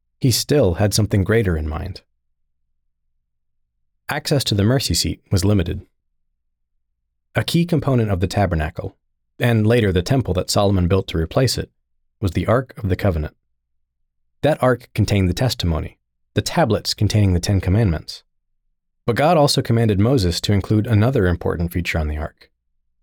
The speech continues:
"You shall put the mercy seat on top of the ark, and in the ark you shall place the testimony that I will give you. And there I will meet with you, and I will speak with you from above the mercy seat,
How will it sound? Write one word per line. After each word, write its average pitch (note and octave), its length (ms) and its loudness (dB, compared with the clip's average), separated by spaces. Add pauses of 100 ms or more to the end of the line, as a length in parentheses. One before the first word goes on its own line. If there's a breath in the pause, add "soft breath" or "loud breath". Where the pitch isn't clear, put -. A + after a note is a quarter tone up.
(160)
"You A#2+ 140 2
shall D3+ 180 0
put - 260 -4
the A#2+ 80 2
mercy G#2+ 380 2
seat - 300 -4 (120)
on G#2 140 0
top E3 260 -2
of F2+ 100 0
the D#2+ 140 -2
ark, - 300 -8 (320)
and G2 100 2
in A#2 120 2
the D3 120 2
ark G2 260 0
you G#2 80 -2
shall F#2+ 140 -2
place F2+ 280 0
the F2 60 -6
testimony E2+ 600 0
that F2 100 0
I D#2 100 0
will E2 120 0
give G2+ 240 0
you. D#2 180 -6 (420)
And G#2+ 160 2
there B2 400 2
I G#2+ 140 2
will A#2+ 160 2
meet G#2+ 240 4
with - 220 -6
you, E2 160 -8 (440)
and A2+ 120 0
I A2 40 2
will G#2+ 120 2
speak - 340 -2
with A#2 160 0
you D#2+ 80 -4
from E2+ 220 -2
above G#2+ 240 0
the A2+ 80 2
mercy G2+ 320 2
seat, - 260 -6